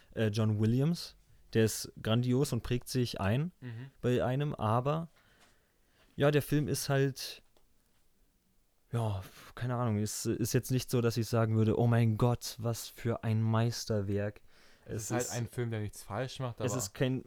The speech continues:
Speaker 1: es ist ein Film, der nichts falsch macht, aber es ist auch kein Film, der
Speaker 2: alles richtig macht.
Speaker 1: Nee, das will ich nicht
Speaker 2: <laughs>
Speaker 1: sagen, der, der einfach einen beeindruckt, so.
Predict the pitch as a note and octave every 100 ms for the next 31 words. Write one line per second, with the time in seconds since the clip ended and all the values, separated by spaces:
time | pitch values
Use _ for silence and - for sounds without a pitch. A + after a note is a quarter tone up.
0 | - - C3+ C#3 C3+ - C3+ B2+ B2 -
1 | - C#3+ C#3 C#3 B2+ A#2 A2+ A#2 A#2+ A2+
2 | A2+ A2 A#2+ A#2 A2 G#2+ G2+ - _ -
3 | - E2+ F#2 - D#3 G#2+ G2+ - - -
4 | - C#3+ D#3 C#3 - C3+ C3 C3 - C3+
5 | B2 B2 A2+ C3+ A2+ B2 C3 B2 - B2+
6 | - A#2+ A#2+ A#2+ A#2 - _ - _ _
7 | _ _ - - F#2 G#2 A2 A2 A2 G2+
8 | G2+ G2+ - - - - - G2 F#2+ F#2+